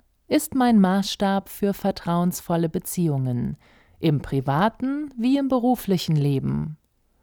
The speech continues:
Erlauben uns unsere beruflichen Sachzwänge, unsere ethischen Grundwerte ins Business zu übertragen?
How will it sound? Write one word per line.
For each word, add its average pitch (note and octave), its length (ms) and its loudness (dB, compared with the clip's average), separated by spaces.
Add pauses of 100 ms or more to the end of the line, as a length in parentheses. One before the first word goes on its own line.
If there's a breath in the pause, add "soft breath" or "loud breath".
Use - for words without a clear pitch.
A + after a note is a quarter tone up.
(840)
Erlauben F3+ 560 2
uns C#4 300 -2
unsere A3 500 4
beruflichen G#3+ 640 0
Sachzwänge, A3 840 2 (420 soft breath)
unsere F3+ 440 6
ethischen A#3 600 2
Grundwerte G3 640 0
ins - 220 -2
Business E3 420 -2
zu - 160 -6
übertragen? D3+ 880 -2